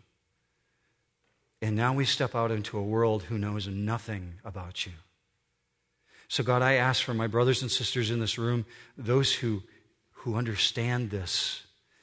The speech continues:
that you would make them so bold that they'd be willing to engage in conversations they've never engaged in before, because we do really live among a people who are wondering.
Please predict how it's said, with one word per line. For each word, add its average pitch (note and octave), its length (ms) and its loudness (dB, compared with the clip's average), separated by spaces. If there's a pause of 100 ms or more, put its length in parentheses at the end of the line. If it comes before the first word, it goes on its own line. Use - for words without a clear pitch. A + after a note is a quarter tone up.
(220)
that - 180 0
you C3+ 120 0
would A#2 160 0
make A#2 240 0
them A2+ 180 -2
so C3 320 4
bold A#2+ 680 2 (1200)
that A#2 140 0
they'd B2+ 180 2
be E3 100 6
willing D#3+ 280 6
to C#3 120 0
engage B2+ 360 4
in A#2+ 80 -2
conversations A#2+ 720 2
they've C3 140 4
never A2+ 220 0
engaged G#2+ 420 0
in G2+ 100 -2
before, F#2+ 520 -6 (840)
because A#2+ 320 0
we C3 120 0
do B2+ 200 0
really B2 260 4
live A2+ 200 2
among A2+ 220 0
a A2 60 -4
people A2+ 340 -2
who G#2+ 180 0
are G2 180 -2 (380)
wondering. G2+ 720 -2